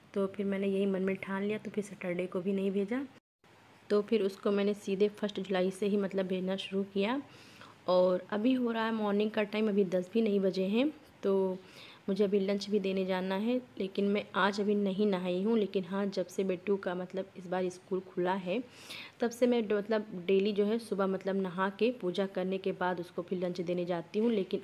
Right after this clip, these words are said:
आज मुझे घर की डीप क्लीनिंग करनी थी, इसलिए मैंने जो है अभी नहीं नहाया है, बिना नहाए अभी मैंने लंच बना दिया है। अभी मुझे नहाना है।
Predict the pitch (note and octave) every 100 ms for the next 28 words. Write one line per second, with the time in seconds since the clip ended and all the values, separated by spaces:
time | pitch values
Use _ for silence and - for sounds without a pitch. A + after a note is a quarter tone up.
0 | - E3+ G3 F#3 G3 F#3+ F3+ - F3+ D#3
1 | G3 G3+ G3 F#3 F3+ F3 F3 F3 - D#4+
2 | - - - - - B3+ B3 A3+ A3 G3+
3 | G#3+ G#3 G#3 G3+ A#3+ G3+ F#3 G#3+ G3 G3
4 | A3+ G3+ F#3+ F#3 F#3+ G#3+ F3+ F#3+ F#3+ F3+
5 | F3+ F#3+ F#3 F#3+ F#3 F3+ F#3 F#3 E3 F3
6 | F3+ G3 F3 F3 E3+ G3 A#3 F3 F3+ F#3
7 | F#3+ F3+ F3 E3 E3+ F#3